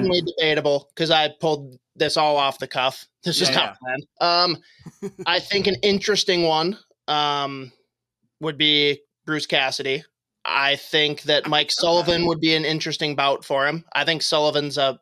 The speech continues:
Speaker 1: a bad motherfucker, um, who, God, if they fire him for any reason, they're goddamn morons. Ron Hextall should be fired into the sun, though.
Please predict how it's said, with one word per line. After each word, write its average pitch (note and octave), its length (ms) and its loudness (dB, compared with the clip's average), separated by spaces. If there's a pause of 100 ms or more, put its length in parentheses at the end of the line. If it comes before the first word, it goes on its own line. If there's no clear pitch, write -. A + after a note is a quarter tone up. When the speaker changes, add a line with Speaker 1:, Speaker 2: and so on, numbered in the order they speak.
(120)
Speaker 1:
a C3+ 80 -2
bad C3+ 400 -2
motherfucker, C3 640 -6 (800)
um, B2 340 -2 (160)
who, C3 340 -8 (1600)
God, - 260 -4 (640)
if D3+ 140 -2
they C#3+ 340 2 (140)
fire C#3+ 400 0
him C#3+ 180 -2
for C#3 120 -4
any B2+ 140 -6
reason, B2 500 -8
they're B2+ 340 0 (400)
goddamn B2+ 400 -4
morons. B2+ 640 -6
Ron C#3 220 0
Hextall C#3 420 0
should C3 180 -8
be C3 240 -6 (320)
fired C3 300 0
into B2 160 -6
the B2 80 -8
sun, B2+ 280 -2
though. B2 260 -8